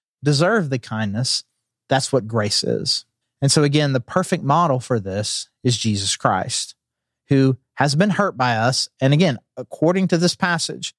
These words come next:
has been rejected by the world, came into the world, the world didn't recognize him, the world didn't receive him, and yet he still offered an undeserved kindness of grace with a desire for reconciliation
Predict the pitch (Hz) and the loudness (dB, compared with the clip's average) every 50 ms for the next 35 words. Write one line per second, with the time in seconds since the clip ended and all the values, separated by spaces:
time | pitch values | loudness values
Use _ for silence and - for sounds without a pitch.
0 | _ _ _ - 143 147 135 143 165 156 143 135 135 135 123 131 170 185 - - | _ _ _ -2 0 0 2 2 0 2 2 0 0 2 2 2 0 0 0 -2
1 | 185 165 160 170 170 160 160 143 131 120 117 - - - 175 190 208 226 226 208 | -2 0 2 2 2 2 0 0 0 -2 -4 -4 -4 -2 0 2 2 2 2 2
2 | - 226 233 214 180 143 139 135 135 135 131 127 120 127 143 160 170 165 190 196 | 2 2 2 2 4 4 4 4 4 2 0 0 0 2 2 2 2 2 0 0
3 | 190 160 147 139 131 - 131 123 123 123 127 127 123 127 131 123 131 - _ _ | 0 0 0 0 -2 -4 -4 -2 0 0 2 2 2 2 0 0 -2 -4 _ _
4 | _ _ _ _ - 120 110 110 123 135 147 160 156 185 190 185 196 196 175 190 | _ _ _ _ -2 -2 0 2 2 4 4 2 2 0 -2 -2 -4 -4 -2 -2
5 | 180 - - 156 135 127 120 123 117 123 127 - _ _ - 123 139 143 139 - | 0 0 2 2 2 2 2 0 0 0 -2 -4 _ _ -2 2 2 2 2 2
6 | - 131 - - 160 143 - - - - - 170 180 190 190 185 - - - 165 | -2 -2 2 4 4 4 4 2 0 2 2 2 4 4 2 0 0 0 2 2
7 | 180 180 - - - 120 110 110 131 143 - _ _ _ _ _ _ _ - 139 | 2 2 0 -2 -4 -4 -4 -4 -6 -8 -12 _ _ _ _ _ _ _ -2 -2
8 | 139 135 - - - 143 165 180 185 190 180 165 175 170 175 170 - - - - | -2 -2 -2 -4 0 2 2 4 4 4 4 4 2 2 2 0 -2 -6 -10 -4
9 | - 170 160 151 131 110 107 110 110 - - - - _ _ _ _ - 120 120 | 0 0 0 0 0 -2 -4 -4 -4 -4 -6 -6 -8 _ _ _ _ -6 -4 -2
10 | 113 107 135 151 156 139 120 117 123 - - - - _ _ _ - 143 143 135 | 0 2 2 2 2 2 -2 -2 -4 -4 -6 -6 -8 _ _ _ -2 0 2 2
11 | 139 127 139 131 143 139 143 151 156 151 143 - - 139 139 156 151 - 147 135 | 2 2 4 4 4 4 4 2 2 0 0 -2 0 0 0 0 0 -2 -4 -2
12 | - - 156 139 139 139 160 190 190 180 - - 113 101 113 139 139 | -2 0 0 2 2 4 4 4 2 0 -2 -4 -6 -4 -4 -4 -6